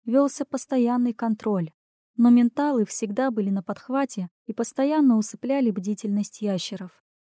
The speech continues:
Надо сказать, что сдались далеко не все. Несколько десятков или сотен существ бились до последнего. Но именно из них выжили единицы, и их ждала казнь. Остальные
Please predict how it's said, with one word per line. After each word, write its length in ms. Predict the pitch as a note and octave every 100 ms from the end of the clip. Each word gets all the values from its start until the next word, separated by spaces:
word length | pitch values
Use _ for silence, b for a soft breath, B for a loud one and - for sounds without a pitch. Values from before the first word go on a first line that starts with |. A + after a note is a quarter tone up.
| _ -
Надо 240 | G3+ G3+
сказать, 580 | F#3+ - A3 A3+ B3+ - _
что 300 | - - A3
сдались 400 | G3 A3+ A#3+ B3
далеко 380 | G#3 A3 A3 A#3
не 160 | A3+ G#3+
все. 420 | - A3+ F3+ E3+ _ _ _ _ -
Несколько 520 | A3+ C4 - A#3 -
десятков 800 | G#3 G#3+ - C4 C4 - F3 - -
или 240 | G3+ F#3+
сотен 520 | F3+ - A#3+ C4 G#3
существ 640 | F#3+ - F#3 - C4+ - _ _ _
бились 540 | G#3+ A3+ C#4 A#3 F3+ -
до 140 | G3+
последнего. 800 | G3+ A3 - A3+ A3+ F3 F3 E3+ - _ _ _ _ _
Но 140 | G3+ G#3+
именно 380 | G#3+ G#3+ G#3+ A3
из 140 | G#3
них 240 | B3+ C4
выжили 400 | A3 A#3+ G#3+ A3
единицы, 800 | G#3 G#3 G3+ A3+ C4+ - - E3+ - _ _ -
и 280 | C4+ G#3+
их 180 | G#3 -
ждала 500 | A#3 A3 A#3+ A3+ F#3+ F3
казнь. 480 | - F#3 E3 F3 E3+ _ _ _ _
Остальные 840 | G#3+ - G#3 G#3+ B3 D4 A#3+ F3